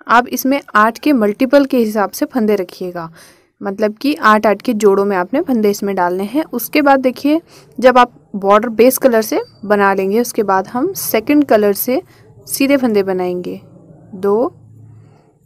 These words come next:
तीन, चार। तो चार फंदे हमने सीधे बना, तो चार फंदे हमने सीधे बनाए, उसके बाद दो फंदे इस तरह से उतार लेंगे,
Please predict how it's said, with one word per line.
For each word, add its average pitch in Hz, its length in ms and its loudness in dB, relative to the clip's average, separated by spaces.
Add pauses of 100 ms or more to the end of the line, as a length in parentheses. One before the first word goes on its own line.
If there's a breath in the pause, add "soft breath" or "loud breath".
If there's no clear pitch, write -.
(760)
तीन, 240 340 -4 (2250)
चार। 185 320 -10 (1120 soft breath)
तो 233 180 -4
चार 240 320 0
फंदे 240 300 -2
हमने 226 320 -4 (180)
सीधे 214 560 -4 (540 soft breath)
बना, 208 220 -2
तो 208 300 -8
चार 220 240 0
फंदे 226 280 -6
हमने 226 200 -4
सीधे 220 300 -4
बनाए, 226 280 -4
उसके 277 260 -4
बाद 202 220 -2
दो 202 180 0
फंदे 208 300 -4
इस 226 160 -6
तरह 196 180 -4
से 294 180 -6
उतार 196 340 -4
लेंगे, 180 400 -16